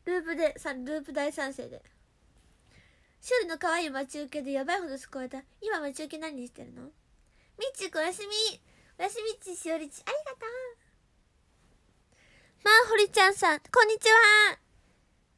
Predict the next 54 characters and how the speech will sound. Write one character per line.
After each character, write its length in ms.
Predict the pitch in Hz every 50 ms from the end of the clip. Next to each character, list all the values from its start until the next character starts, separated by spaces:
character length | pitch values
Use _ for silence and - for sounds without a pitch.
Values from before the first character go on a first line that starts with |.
| _ _ _ _ _ _ _ _ _
ワ 160 | 294 320 381 427
イ 160 | 440 - - _ -
ブ 200 | 262 262 330 381
イ 140 | 415 381 - _ _
キ 160 | - - 440
ュ 200 | 453 381 294 -
ー 40 | -
三 260 | - 349 320 269 262
四、 240 | 294 311 269 240 - _ _ _ _ _ _ _ _ _ _ _
三 380 | - - - 381 381 320 -
四 240 | - 311 294 247 208
五 220 | - 285 285 254 - -
デ 80 | - 349
ィ 140 | 330 - -
ー 180 | - 339 349 285
イ 20 | -
ー 20 |
さ 140 | - - -
ん、 60 | - -
こ 100 | - 392
ん 60 | 403 392
に 120 | 403 403
ち 100 | - 403
は。 420 | 381 349 359 359 339 330 320 - - _ _ _ _ _ _ _ _ _ _ _ _ _ _ _ _ _ _ _
今 120 | - 440
日 60 | 392
の 60 | 349 339
お 20 |
仕 100 | 339 370
事 180 | 311 330 277 285
頑 140 | 269 294 277
張 80 | 277
り 60 | 277
ま 40 | -
す。 60 | - -
マ 100 | 403 480
ジ 100 | 466 403
頑 100 | 294 403
張 160 | 453 494 587 587
っ 40 | -
て。 180 | - 440 453 _ _ _ _ _ _ _ _ _ _ _ _ _ _ _ _ _ _ _ _ _ _ _ _ _ _ _ _ _ _ _ _ _ _ _ _ _ _ _ _ _ _ _
お 40 | -
誕 160 | - 392 427 427
生 160 | 453 494 427
日 60 | 370
お 80 | 330 320
仕 120 | - 349
事 200 | 311 277 - 262
す 100 | - -
る 80 | 254 247
と 80 | -
か 100 | 240 - -
偉 260 | - 240 262 285 277
っ。 100 | 285 277